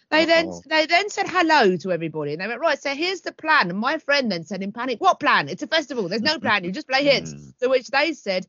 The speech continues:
Speaker 1: "Our new album came out in March." This was about May, June, and my friend went,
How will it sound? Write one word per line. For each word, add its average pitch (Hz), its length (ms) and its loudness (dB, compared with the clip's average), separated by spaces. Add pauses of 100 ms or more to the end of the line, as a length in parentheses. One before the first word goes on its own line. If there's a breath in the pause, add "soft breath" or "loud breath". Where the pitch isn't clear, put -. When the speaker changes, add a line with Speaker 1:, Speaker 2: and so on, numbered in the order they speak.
(320 soft breath)
Speaker 1:
"Our 359 240 4
new 320 320 0
album 208 580 2
came 240 360 -2
out 214 280 2
in 208 220 0
March." 175 420 -2
This 226 220 -4
was 180 100 -8
about 160 300 -2
May, 160 260 -4
June, 156 180 -4
and 147 100 -6
my 160 140 -2
friend 156 280 -6
went, 139 180 -6